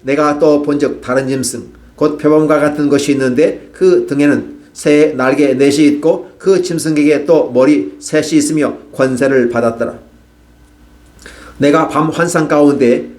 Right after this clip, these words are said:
그 다음에 본 넷째 짐승은 무섭고 놀라우며 또 매우 강하며 또 쇠로 된 큰 이가 있어서 먹고 부셔뜨리며 그 나머지를 발로 밟으며 이 짐승은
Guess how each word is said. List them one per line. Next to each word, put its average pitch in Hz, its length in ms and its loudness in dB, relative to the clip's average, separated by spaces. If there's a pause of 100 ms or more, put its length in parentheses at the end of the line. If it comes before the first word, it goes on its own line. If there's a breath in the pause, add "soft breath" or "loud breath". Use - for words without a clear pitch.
그 196 220 0
다음에 147 440 0
본 143 280 0
넷째 147 480 0
짐승은 143 520 -2
무섭고 139 680 -2
놀라우며 127 560 2 (560 loud breath)
또 127 260 2
매우 143 360 2
강하며 135 500 -4 (460 soft breath)
또 151 320 0
쇠로 165 480 0
된 147 300 0
큰 180 260 -8
이가 147 280 0
있어서 135 680 -2
먹고 147 500 2
부셔뜨리며 143 680 -2 (200)
그 - 120 -4
나머지를 143 680 2
발로 147 420 2
밟으며 127 500 -2 (300 loud breath)
이 156 260 2
짐승은 123 640 -4